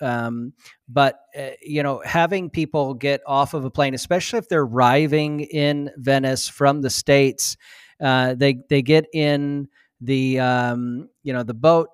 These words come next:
and they're, they're heading into the lagoon. They're gonna head to their lodging.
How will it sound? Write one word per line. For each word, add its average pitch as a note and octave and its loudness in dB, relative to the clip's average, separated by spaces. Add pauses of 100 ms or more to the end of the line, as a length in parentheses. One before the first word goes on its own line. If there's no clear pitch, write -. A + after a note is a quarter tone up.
and C#3 -6
they're, A#2+ -4
they're B2+ -2
heading C#3+ 2
into D#3 -4
the D3+ -2
lagoon. D3 0
They're C3 -4
gonna B2+ -6
head C3+ -4
to D#3+ -8
their C#3+ -4
lodging. C3+ -2